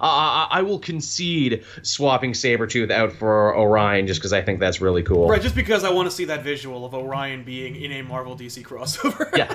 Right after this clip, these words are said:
Speaker 1: and I wanna see him ride his little bike thing.
Speaker 2: Yeah, oh, totally.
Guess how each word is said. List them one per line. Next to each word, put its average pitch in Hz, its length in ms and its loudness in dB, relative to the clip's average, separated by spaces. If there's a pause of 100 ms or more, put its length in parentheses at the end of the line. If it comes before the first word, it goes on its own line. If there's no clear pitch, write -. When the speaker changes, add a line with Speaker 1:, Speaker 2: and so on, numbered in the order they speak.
Speaker 1:
and 170 100 4
I 165 80 4
wanna 185 220 6
see 180 180 0
him 160 220 2
ride 147 260 2
his 135 200 -6
little 139 180 0
bike 131 320 0
thing. 90 460 -4
Speaker 2:
Yeah, 175 380 2
oh, 156 120 -6
totally. 165 460 -6